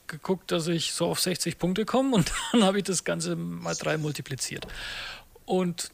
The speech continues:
hab jetzt noch überall einen Crew-Slot und zwanzig Punkte frei. Ich hab keine Ahnung, was ich draufpacken soll. Aber wahrscheinlich wird's auch der Intel-Agent auf allen dreien, dann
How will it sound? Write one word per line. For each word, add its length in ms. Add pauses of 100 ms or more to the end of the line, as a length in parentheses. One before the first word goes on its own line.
(120)
hab 160
jetzt 180
noch 100
überall 280
einen 100
Crew-Slot 600 (140)
und 160
zwanzig 300
Punkte 200
frei. 240
Ich 100
hab 140
keine 360
Ahnung, 180
was 100
ich 120
draufpacken 560
soll. 220 (1160)
Aber 100
wahrscheinlich 340
wird's 220
auch 140
der 160
Intel-Agent 680 (520)
auf 180
allen 240
dreien, 320
dann 200